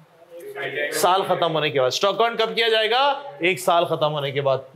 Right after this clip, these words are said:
आपको stock count किया जाता है। ज्यादा अच्छा control किस में आता है? perpetual के अंदर।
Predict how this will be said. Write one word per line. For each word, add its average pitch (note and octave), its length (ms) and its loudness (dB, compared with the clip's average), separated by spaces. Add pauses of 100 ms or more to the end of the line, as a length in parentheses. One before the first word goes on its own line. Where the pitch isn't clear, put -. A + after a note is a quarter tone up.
(380)
आपको D#3+ 340 2
stock E3+ 340 0
count E3+ 240 0
किया D#3 240 2
जाता C#3 340 2
है। - 260 -2 (140)
ज्यादा E3 400 4
अच्छा F3 380 0
control F#3 560 2
किस G#3+ 220 -4
में G3 80 2
आता C#3+ 200 2
है? G#2 80 -6 (960)
perpetual C#3 640 0
के A#2 80 -8
अंदर। G2 240 -10